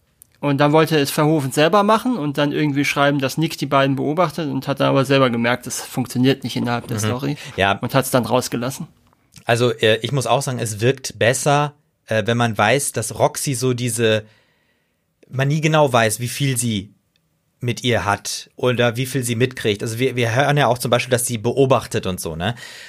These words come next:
Speaker 2: Und ich
Speaker 1: Mhm.
Speaker 2: glaube, das ist auch besser.
Speaker 1: Ja.
Speaker 2: So, also Nick rastet
Speaker 1: Ja.
Speaker 2: jetzt richtig aus und wird auch
Speaker 1: Weil er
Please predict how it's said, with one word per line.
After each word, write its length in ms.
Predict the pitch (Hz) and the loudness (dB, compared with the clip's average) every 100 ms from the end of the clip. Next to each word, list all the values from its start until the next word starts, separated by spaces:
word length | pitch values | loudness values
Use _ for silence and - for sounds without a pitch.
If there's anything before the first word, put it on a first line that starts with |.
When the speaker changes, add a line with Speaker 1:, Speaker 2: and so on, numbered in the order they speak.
| - | -10
Speaker 2:
Und 180 | 120 123 | -6 -4
ich 60 | |
Speaker 1:
Mhm. 40 | 117 | 0
Speaker 2:
glaube, 240 | 113 131 | 2 4
das 180 | 123 - | 2 -2
ist 360 | - 127 - 110 | -4 -2 0 0
auch 120 | 101 | 0
besser. 440 | 95 - 90 76 - _ _ _ _ _ _ _ _ _ | -2 -2 -2 -4 -8 _ _ _ _ _ _ _ _ _
Speaker 1:
Ja. 80 | 123 _ _ _ _ _ _ _ _ _ _ _ _ _ _ _ _ _ _ _ | -20 _ _ _ _ _ _ _ _ _ _ _ _ _ _ _ _ _ _ _
Speaker 2:
So, 200 | 113 85 | -8 -6
also 400 | 78 107 104 101 - - - _ | -2 0 0 -4 -4 -14 -20 _
Nick 220 | 107 120 113 | -4 -2 0
rastet 340 | 127 - 113 | 0 -2 -4
Speaker 1:
Ja. 60 | 113 | -6
Speaker 2:
jetzt 160 | - | -2
richtig 360 | 120 - 156 - | -4 -2 -4 0
aus 460 | 139 147 151 - | 2 2 0 -6
und 220 | - 117 104 | -6 -6 -4
wird 160 | 101 | -8
auch 100 | 117 | -6
Speaker 1:
Weil 140 | 135 | -2
er 60 | 135 | 0